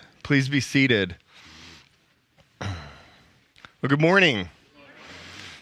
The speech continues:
Thank you all for being here today. Father Scott and I were discussing, would we see ten people or a bit of a full house, as it were? Um, there are a lot of services taking place today, and so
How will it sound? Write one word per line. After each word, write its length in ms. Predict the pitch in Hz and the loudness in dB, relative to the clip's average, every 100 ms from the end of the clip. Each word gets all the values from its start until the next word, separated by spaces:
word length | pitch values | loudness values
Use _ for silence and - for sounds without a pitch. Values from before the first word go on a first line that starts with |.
| - | 0
Thank 200 | 156 151 | 2 4
you 120 | 160 | 4
all 120 | 165 | 4
for 160 | - 139 | 4 4
being 240 | 151 160 | 4 6
here 160 | 160 143 | 4 4
today. 400 | 143 131 113 113 | 4 6 6 4
Father 320 | - 156 147 | 4 4 4
Scott 340 | - 151 156 | 2 4 4
and 100 | 156 | 4
I 140 | 147 139 | 4 4
were 160 | 127 | 2
discussing, 760 | 123 123 - 147 - 147 123 101 - - 120 | 2 0 4 2 4 2 2 -2 -10 -8 -2
would 120 | 131 | 2
we 120 | 135 | 2
see 220 | - 135 | 2 2
ten 260 | - 160 170 | 4 2 4
people 520 | 170 165 170 165 160 | 2 2 2 2 2
or 400 | 135 131 123 110 - - - 117 | 4 4 4 2 -4 -20 -8 -2
a 80 | |
bit 120 | 117 147 | 2 4
of 80 | |
a 100 | 135 | 2
full 280 | 117 170 147 | 0 2 4
house, 400 | 127 139 143 143 | 4 4 4 4
as 140 | 135 123 | 2 2
it 120 | 123 | 2
were? 400 | 117 113 101 92 - - - | 4 4 2 -2 -12 -20 -6
Um, 440 | 107 107 104 104 - _ _ _ _ _ _ _ - | 0 0 0 -4 -10 _ _ _ _ _ _ _ -2
there 80 | |
are 60 | 120 | 2
a 40 | |
lot 180 | 117 143 | 4 2
of 60 | 139 | 2
services 440 | - 196 143 113 | 2 2 2 -2
taking 260 | - 110 110 | 0 -2 -2
place 320 | - 113 - | 0 0 0
today, 320 | 117 107 98 | 0 2 2
and 120 | 101 98 | 0 0
so 360 | 127 117 110 | 2 2 0